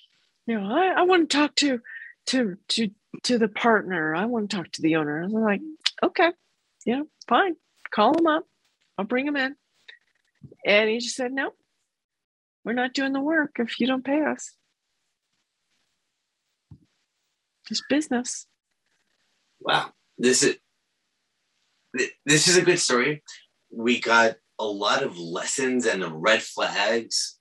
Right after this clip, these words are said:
Speaker 2: um, uh, while you're telling it. One question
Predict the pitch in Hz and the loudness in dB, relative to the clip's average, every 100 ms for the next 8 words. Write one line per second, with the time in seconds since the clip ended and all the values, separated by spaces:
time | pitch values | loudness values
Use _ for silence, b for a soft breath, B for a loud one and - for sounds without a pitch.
0 | - 85 73 82 78 _ _ - 92 87 | -10 -10 -10 -12 -16 _ _ -10 -8 -6
1 | - 92 101 120 123 - 98 120 147 B | -6 0 2 4 2 -4 -6 -2 -2 B
2 | B B _ _ 151 214 254 247 - - | B B _ _ 2 2 2 -6 -14 -8
3 | 196 220 - 190 170 | -4 -4 -4 -6 -8